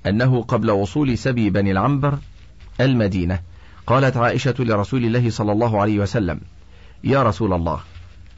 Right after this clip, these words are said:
إن علي رقبة من ولد إسماعيل". فقال لها النبي صلى الله عليه وسلم: "هذا سبي بني العنبر يقدم الآن، فنعطيك منهم إنسانا فتعتقينه".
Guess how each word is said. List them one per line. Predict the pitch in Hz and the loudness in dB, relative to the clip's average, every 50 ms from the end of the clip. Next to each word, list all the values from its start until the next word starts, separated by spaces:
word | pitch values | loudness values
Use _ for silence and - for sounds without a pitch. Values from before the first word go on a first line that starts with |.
| - - - - - - - - - - - - - - - - - - - | -20 -20 -20 -20 -20 -20 -20 -20 -20 -20 -20 -20 -20 -20 -20 -20 -14 -2 0
إن | 110 113 117 120 | 2 2 4 2
علي | 113 104 113 120 135 151 147 143 | 2 2 2 2 2 2 2 4
رقبة | 127 123 143 139 - 139 131 135 139 131 113 | 2 2 0 0 0 0 2 2 2 2 2
من | 101 104 98 92 | 2 0 0 2
ولد | 92 110 123 117 107 107 | 2 2 2 2 2 0
إسماعيل". | 107 110 - - 131 127 127 135 156 147 110 - - - - - - - - - - - - - - - - - | 0 -2 -2 -2 0 0 0 0 0 0 -2 -2 -4 -10 -16 -18 -18 -20 -20 -20 -20 -20 -20 -20 -20 -20 -20 -8
فقال | - - 92 90 - 135 135 123 110 | -4 -4 -2 0 2 2 4 4 4
لها | 113 120 123 120 | 4 4 4 2
النبي | 113 - - 95 107 120 113 107 | 2 2 2 0 2 2 0 0
صلى | 98 - 107 98 95 | 0 0 0 0 2
الله | 98 107 110 104 98 | 2 2 2 2 2
عليه | 90 92 92 92 | 0 0 0 0
وسلم: | 98 98 - 131 139 156 160 180 220 - - - - - - - - - - - - - | 0 0 0 0 2 2 0 -2 -4 -8 -14 -20 -20 -20 -20 -20 -20 -20 -20 -20 -20 -8
"هذا | - 107 117 131 131 120 110 101 101 95 | -2 0 2 4 4 4 4 4 2 0
سبي | 92 - 123 117 107 104 | 0 0 0 0 2 2
بني | 101 95 98 107 104 98 | 2 2 2 2 2 2
العنبر | 95 95 101 131 143 139 147 156 - - - - | 0 0 0 0 0 2 0 0 0 -4 -6 -2
يقدم | 101 104 113 120 - 98 98 101 95 95 | 0 0 0 0 -2 -2 0 0 0 0
الآن، | 95 - 110 117 101 85 - 82 - - - - - - - | 0 0 0 0 0 0 -2 -6 -12 -18 -20 -20 -20 -20 -6
فنعطيك | - - 104 104 95 85 80 85 - 139 135 120 - - | -2 0 0 2 2 0 -2 -2 0 0 0 0 0 -2
منهم | 98 95 110 131 135 123 113 110 98 | 0 0 2 2 2 2 2 2 0
إنسانا | 90 101 95 92 - 139 143 143 143 135 131 135 - - - - - - - | 0 -2 -2 0 0 0 0 2 2 0 0 -2 -4 -10 -18 -20 -20 -20 -20
فتعتقينه". | - - 117 107 95 80 - - - - - - - - - - - - - - 113 98 98 - - 107 - - 131 113 85 87 90 | -6 0 0 2 2 0 -2 -6 -16 -20 -20 -20 -20 -20 -20 -20 -20 -6 0 0 2 2 2 0 -2 -4 -2 0 0 0 0 0 -2